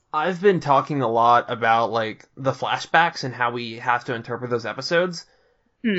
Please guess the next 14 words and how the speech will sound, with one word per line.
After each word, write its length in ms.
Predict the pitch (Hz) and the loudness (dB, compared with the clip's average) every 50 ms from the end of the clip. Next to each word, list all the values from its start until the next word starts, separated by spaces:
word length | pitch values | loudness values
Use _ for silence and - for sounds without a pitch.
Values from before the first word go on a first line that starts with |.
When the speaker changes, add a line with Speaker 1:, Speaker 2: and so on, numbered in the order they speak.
| 175 | 0
Speaker 1:
You 220 | 180 165 302 320 - | 0 0 0 0 -2
saw 340 | - - 214 202 202 190 180 | -2 -2 0 2 2 2 2
the 140 | 165 156 | 2 0
way 240 | 151 156 151 147 143 | 0 0 0 0 0
Ruby 420 | 139 139 143 147 143 135 135 131 127 | 0 2 2 2 2 0 0 -2 -2
felt 320 | - - 127 135 131 123 | -2 -2 0 0 -2 0
about 300 | 120 135 135 131 131 120 | 2 6 6 6 6 4
Blue 200 | 131 135 135 123 | 2 0 0 2
Diamond. 600 | 117 131 120 120 123 113 107 90 95 95 107 - - _ _ _ _ _ _ _ _ 262 | 2 2 4 4 2 0 -2 -8 -14 -16 -16 -18 -20 _ _ _ _ _ _ _ _ 0
Speaker 2:
Oh 60 | 277 | 2
yeah, 320 | 277 220 202 170 165 175 | 4 6 6 6 6 4
this 180 | 180 190 - 262 | 2 0 -2 -4
is 160 | 285 - - | -4 -4 -2
true. 500 | - - 214 175 156 165 160 175 214 | 0 2 4 4 4 4 2 0 -2